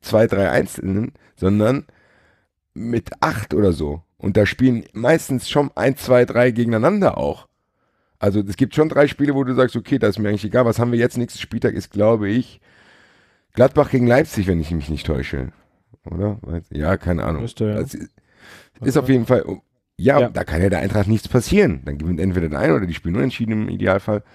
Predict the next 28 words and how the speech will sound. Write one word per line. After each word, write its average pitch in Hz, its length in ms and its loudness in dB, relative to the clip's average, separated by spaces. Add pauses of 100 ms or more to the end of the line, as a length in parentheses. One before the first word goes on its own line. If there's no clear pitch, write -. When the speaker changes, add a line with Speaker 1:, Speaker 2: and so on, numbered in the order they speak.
(260)
Speaker 1:
Ja, 127 360 2 (320)
und 92 100 0
das 98 160 0
ist - 180 -4
ja 127 120 6
dann 110 200 2
trotzdem 127 520 2 (600)
Speaker 2:
Ja, 98 140 -4
du 107 80 0
hast 123 160 0
auch 147 80 2
noch 123 140 0
andere 139 260 0
Dinger. 123 240 4
Du 120 120 4
hast 123 220 0
Hertha 139 280 2
gegen 139 300 0
Hoffenheim, 127 520 2
die 117 100 2
nehmen 120 220 2
sich 117 200 0
auch 107 160 -2
gegenseitig 139 500 2
die 127 80 0
Butter 101 260 -2
vom 98 180 -2
Brot. - 360 -8